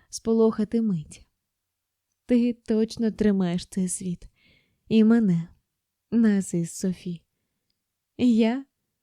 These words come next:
Сімона підняла голову і лукаво посміхнулась. В очах спалахнув вогник.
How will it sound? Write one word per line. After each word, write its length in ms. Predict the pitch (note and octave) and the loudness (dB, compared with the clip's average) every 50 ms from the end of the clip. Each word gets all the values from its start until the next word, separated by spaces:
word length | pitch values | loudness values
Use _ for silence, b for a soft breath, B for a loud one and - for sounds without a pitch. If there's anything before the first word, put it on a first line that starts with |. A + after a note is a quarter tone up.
| _ _ _ _ _ | _ _ _ _ _
Сімона 440 | - - A#3 A3 A3+ B3 B3 A3 G3+ | -6 0 2 2 4 4 4 2 0
підняла 420 | - - G3 F3+ F#3+ F#3+ F#3+ F#3+ | 0 0 0 0 2 2 2 0
голову 500 | G3+ F#3+ A#3 C4 B3+ B3 A3+ G#3 G#3+ G#3 | 0 0 0 0 0 0 0 0 0 -2
і 20 | G#3 | -2
лукаво 500 | G3 G#3 G#3 - A#3+ B3+ C4 B3+ B3 A#3 | 0 -2 -4 -4 -4 -4 -2 -2 -2 -2
посміхнулась. 840 | - A3+ A3 A3+ A3+ A3 - - G#3 F#3+ E3+ D#3+ D#3+ E3 - - _ _ _ _ _ _ _ _ _ | -2 -4 -4 -4 -6 -6 -6 -4 -2 -2 -2 -2 -4 -6 -8 -12 _ _ _ _ _ _ _ _ _
В 100 | - A3+ | -4 0
очах 460 | G#3+ G#3+ G#3+ - - B3+ C4 C4+ - - | 0 0 0 0 -2 -2 -2 -2 -6 -8
спалахнув 600 | - - G3+ F#3 F#3+ F#3+ - G3+ F#3+ F#3+ F3 D#3+ | -8 -4 -2 -2 -2 -2 -2 -2 0 0 0 0
вогник. 500 | D#3+ D#3+ E3 E3+ F3+ F#3 F#3+ F#3+ - _ | -2 -2 -2 -2 -4 -4 -6 -10 -12 _